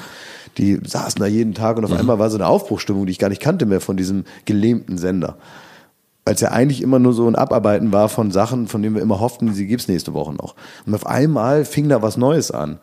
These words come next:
Speaker 1: Und zwar völlig umgekehrt proportional zum Niedergang der ganzen Sache.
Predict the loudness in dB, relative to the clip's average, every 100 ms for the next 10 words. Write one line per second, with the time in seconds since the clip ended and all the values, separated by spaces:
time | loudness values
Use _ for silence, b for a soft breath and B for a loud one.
0 | b b -4 2 4 2 -2 0 0 2
1 | -2 -6 -20 b b -2 0 2 2 -2
2 | -2 -4 -2 0 2 2 2 0 2 2
3 | 2 2 2 0 0 0 0 -2 -2 -2
4 | -2